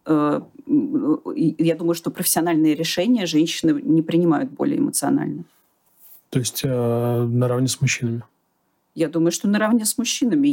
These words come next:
Speaker 1: если там не включены эмоции. А когда мы покупаем недвижимость или когда мы выбираем,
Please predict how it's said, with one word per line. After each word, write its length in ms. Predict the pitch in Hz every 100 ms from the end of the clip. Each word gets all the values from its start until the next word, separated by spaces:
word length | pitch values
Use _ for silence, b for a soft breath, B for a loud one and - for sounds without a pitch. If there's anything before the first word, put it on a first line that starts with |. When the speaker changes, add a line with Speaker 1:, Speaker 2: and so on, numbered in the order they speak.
| 139
Speaker 1:
если 200 | 165 165
там 260 | 165 160 226
не 60 |
включены 520 | 226 175 165 175 165
эмоции. 560 | 170 156 143 - - - B B
А 120 | 165
когда 260 | 165 175 175
мы 100 | 170
покупаем 540 | 160 202 - 156 156
недвижимость 760 | 156 160 202 277 185 160 160 160
или 120 | 156
когда 360 | 156 156 160
мы 180 | 165 156
выбираем, 680 | 160 156 160 160 151 151